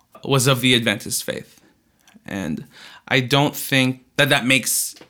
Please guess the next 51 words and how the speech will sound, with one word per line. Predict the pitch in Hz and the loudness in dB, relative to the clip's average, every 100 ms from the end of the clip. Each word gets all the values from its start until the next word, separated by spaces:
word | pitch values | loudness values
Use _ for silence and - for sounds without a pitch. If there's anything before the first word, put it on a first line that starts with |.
| _ _ _ | _ _ _
people | - 147 131 | -8 -4 0
better | 123 131 143 | 2 2 0
than | 131 | 0
another. | 123 123 147 180 - | 0 0 -2 -6 -10
So | - 127 | -6 -2
if | 127 | -2
you | |
go | 127 127 | -2 -2
to | 127 | -2
an | 117 | -2
Adventist | 117 123 127 | 0 0 0
school | - 147 147 | -2 0 2
or | 123 | 0
a | 110 | -2
Christian | 165 156 - 139 | -2 -2 0 0
school, | - 127 120 120 - - - _ | 0 0 0 0 -4 -18 -20 _
it | 131 | 2
doesn't | 139 135 | 4 4
make | 131 135 | 2 0
you | |
better | 113 123 | 2 2
than | 123 117 | 2 0
someone | 120 120 | 0 0
who | 123 | 0
went | 117 - | -2 -2
to | 85 | -6
a | |
public | - 151 147 143 | -2 -2 -2 -4
school. | - 120 98 131 - - - - _ - | -4 -2 -4 -6 -18 -20 -20 -20 _ -2
I | 127 | -2
think | - 139 131 | 0 0 0
it | 131 113 | -2 -2
just | 123 120 - - | -2 -2 -2 -6
really | 117 120 120 120 113 113 110 _ _ - | -4 0 0 0 0 -2 -4 _ _ -4
focuses | 151 139 139 - 131 117 | 0 2 0 2 0 0
and | 117 | 0
hones | 131 127 123 | 2 2 2
in | |
on | 110 113 | 0 2
where | 120 | 2
your | 127 113 | 4 4
ministry | 107 104 - - 69 | 2 0 -4 -6 -8
is. | 65 - - - - | -8 -12 -14 -20 -8
Whether | 127 127 131 127 | 0 2 4 4
your | 123 127 131 | 4 4 4
ministry | 131 127 - 127 123 120 | 4 2 0 0 0 2
is | 117 | -2
to | - 120 117 113 113 - _ _ 135 | -2 -2 0 -2 -4 -14 _ _ 4
be | 147 | 6
a | |
light | 135 123 113 - - | 6 4 2 -2 -12